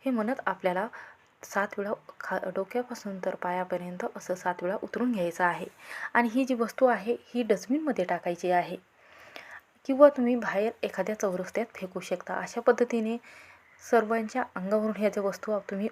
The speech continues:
उतरून टाकत असतात तर प्रत्येकाला वेगवेगळी वस्तू घ्यायची आहे आणि डस्टबिनमध्ये टाकू शकता. असा हा उपाय केल्याने घ-, मुलाला, पतीला, आजारी व्यक्तीला दोष हा लागत नाही, घरातील वास्तुदोष दूर होत असतो. म्हणून हा एक उपाय नक्की करून पहा.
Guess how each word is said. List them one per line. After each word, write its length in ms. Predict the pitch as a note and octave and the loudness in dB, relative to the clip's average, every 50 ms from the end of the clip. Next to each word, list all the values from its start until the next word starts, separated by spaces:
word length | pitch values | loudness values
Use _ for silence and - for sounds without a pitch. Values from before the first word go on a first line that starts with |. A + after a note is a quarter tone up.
| - - | -6 -8
उतरून 300 | G3+ - - A#3+ C#4 D4 | -8 -4 -2 -2 -2 -2
टाकत 300 | C4+ A3 - - F#3 G3 | -2 -4 -4 -4 -4 -4
असतात 300 | F#3 - - F3+ F3+ F3+ - - - - - - - - - | -4 -2 -2 -2 -2 -4 -8 -14 -20 -20 -20 -20 -18 2 4
तर 60 | C#4 | 4
प्रत्येकाला 560 | C4+ C#4 C4 A3+ - - A3+ A3 - A3 A3+ B3+ | 6 6 4 2 4 2 2 2 2 0 0 2
वेगवेगळी 460 | A#3+ G#3+ G3 F3 F#3+ F3 F#3 G#3 A#3+ C4 | 2 2 2 2 0 0 0 2 2 2
वस्तू 260 | B3+ A3+ - - F#3 | 0 0 0 -4 -4
घ्यायची 340 | E3+ E3+ F3+ F3 F3+ F3+ F3+ | -2 -2 -2 -2 0 0 0
आहे 240 | F3+ F3 D3+ F3+ - - _ _ _ - - - - - - - - | 0 0 -2 -6 -10 -14 _ _ _ -20 -20 -20 -20 -20 -12 -4 -2
आणि 200 | A3 G#3+ A3 A#3+ | -2 0 0 2
डस्टबिनमध्ये 600 | G#3+ G3+ F#3+ F#3+ - G3+ G3+ G3+ G3 F3 G3 - - | 0 0 -2 -4 -6 -8 -4 -2 -2 0 -2 -2 -4
टाकू 240 | C4+ A#3 - - F3+ | -6 -6 -6 -6 -6
शकता. 320 | F3+ - F3+ - - F#3 | -4 -6 -6 -4 -2 -2
असा 380 | - - F#3 F#3+ - - G#3+ G#3+ A3 - - - - - - - - - - _ _ _ - | -2 -2 -4 -6 -4 -4 -4 -4 -6 -8 -14 -18 -18 -20 -20 -20 -20 -20 -20 _ _ _ -18
हा 180 | - - A#3 C4+ | -12 -10 -4 -2
उपाय 280 | - A3+ F#3+ - B3 B3+ | -2 0 2 4 2 2
केल्याने 380 | B3+ - G3+ F3+ F#3 F3+ F3+ F#3 - - | 2 0 -2 -2 -2 -4 -8 -8 -8 -8
घ-, 120 | F#3+ F#3+ - - | -8 -8 -8 -6
मुलाला, 500 | G3 G3 G#3 G3+ G3+ G3 F#3 F#3+ F#3+ F#3+ F#3+ - - _ _ _ _ _ _ _ _ _ | -4 0 0 2 2 2 0 -2 -6 -8 -10 -14 -20 _ _ _ _ _ _ _ _ _
पतीला, 420 | - G#3+ - - C4+ A#3+ F#3+ F3+ F3+ G3+ - _ | -6 -4 -2 -2 -2 -2 -2 -4 -6 -10 -8 _
आजारी 280 | - F#3+ - G#3+ G3+ F#3+ | -2 0 0 0 0 0
व्यक्तीला 440 | G3+ G#3+ G#3+ - A#3+ A3+ G#3 G#3+ A3+ | -2 -4 -4 -6 -4 -4 -2 -2 -2
दोष 280 | A3 G3+ F#3+ F#3 F3+ | -2 -2 -2 -4 -6
हा 100 | - F#3 E3 | -10 -8 -4
लागत 340 | F3 F3+ E3+ F3 F3 - - | -4 -2 -2 -2 -4 -6 -8
नाही, 240 | F3+ F3 F3+ F#3 F#3 - - | -10 -10 -10 -12 -12 -6 -2
घरातील 320 | G3+ G3 G3 G3 - A#3+ A#3 | 0 0 0 0 -2 -2 -2
वास्तुदोष 520 | A3 G3 F3+ - - G3 F#3 G#3+ A3+ B3 - | -4 -4 -6 -8 -8 -6 -6 -6 -6 -6 -4
दूर 200 | - F3+ G#3 B3 | -4 -2 -2 -4
होत 240 | A#3 A3 G#3 F#3+ - | -4 -4 -6 -6 -6
असतो. 240 | F3 - - - F3+ | -10 -8 -6 -6 -6
म्हणून 240 | F3+ F#3+ G#3 G#3+ G3+ | -4 -4 -6 -4 -2
हा 140 | G3 G3 | -2 -2
एक 220 | G3 - - - - | -4 -4 -8 -10 -8
उपाय 200 | F3+ - F#3+ F#3 | -4 -4 -4 -4
नक्की 240 | F3 F#3 F#3 - A#3+ | -6 -8 -8 -6 0
करून 220 | - B3+ A#3 A3 | 0 2 0 0
पहा. 200 | G#3+ - A3+ | 0 -2 -2